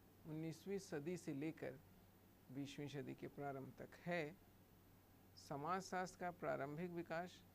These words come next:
फ्रांस, इंग्लैंड एवं जर्मनी में हुआ है, जहां इन विद्वानों ने कार्य किया है। इनमें से प्रत्येक विद्वान का समाजशास्त्र पर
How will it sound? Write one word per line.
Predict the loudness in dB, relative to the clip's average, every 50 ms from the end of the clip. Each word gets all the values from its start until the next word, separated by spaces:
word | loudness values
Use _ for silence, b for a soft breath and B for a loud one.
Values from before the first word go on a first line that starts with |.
| -18 -18 -18 -18 -18 -18 -18 -18 -18 -14 -6
फ्रांस, | -2 0 0 0 0 -2 -4 -6 -8 -12 -16 -18 -18 -20 -20 -20 -20 -20 -20 -18 -18 -20 -18 -10 -6
इंग्लैंड | -4 -2 0 2 2 2 2 2 0 -2 -4 -6 -8 -10 -12 -16 -20 -20 -20 -20 -20 -20 -20 -20 -18 -18 -10 -2 0
एवं | 0 2 2 4
जर्मनी | 4 4 4 6 4 6 6 6
में | 6 6 6
हुआ | 6 6 6 6 6 6
है, | 4 2 -2 -4 -8 -10 -14 -18 -18 -18 -18 -18 -18 -18 -18 -18 -14 -10 -2
जहां | 0 2 2 4 2 2
इन | 2 2 2 2 4
विद्वानों | 4 2 2 2 4 4 4 6 6 4 4
ने | 2 0 -2 -4 -6 0
कार्य | 2 2 4 4 2
किया | -2 -2 -2 -2 -2 -2
है। | -4 -8 -14 -18 -20 -20 -20 -20 -20 -20 -20 -20 -20 -20 -20 -20 -20 -20 -20 -18 -8 -4
इनमें | -2 0 0 0 -2 -2
से | -2 -2 -4
प्रत्येक | -4 -4 -6 -10 -10 -12 -4 2 4 6 6 4 2
विद्वान | -2 -4 -4 -4 -2 0 2 4 4 2 0
का | 0 -2 -2
समाजशास्त्र | -2 -2 -2 -2 -2 -2 -2 -4 -4 0 0 2 0 0 -2 -6 -6
पर | -4 -4 -4 -6